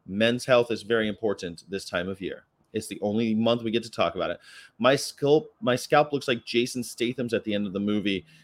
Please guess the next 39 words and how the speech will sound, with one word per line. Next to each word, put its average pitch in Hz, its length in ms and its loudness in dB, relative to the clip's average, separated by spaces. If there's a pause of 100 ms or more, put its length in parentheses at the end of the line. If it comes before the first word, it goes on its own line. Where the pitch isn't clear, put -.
(420)
and 107 100 -2
it's 104 160 -4 (100)
the 107 260 -6
only 120 560 2 (220)
going, 110 340 2
gonna 107 180 0
be 95 100 -2
downhill 101 440 0
from 92 200 -4
here. 90 320 -4 (1160)
Well, 131 360 4 (600)
I 127 40 4
don't 139 120 2
know 151 60 6
what 139 140 4
movie 123 760 2
you're 107 160 2
talking 104 420 -2
about, 104 320 0
but, 110 280 2 (520)
uh, 98 360 4 (200)
you 139 140 -4
know, 104 100 4
Jason 135 380 0
Statham, 113 500 0
people 117 340 -4
love 101 260 2
Jason 90 340 -6
Statham, 90 480 -6
you 92 80 -4
know? 104 340 -2 (160)
People 120 220 -4
love 117 200 0
him. 92 200 -6 (800)
And 107 120 -2
no 127 140 6
buffalo, 113 600 4
who 123 200 -2
are, 120 180 0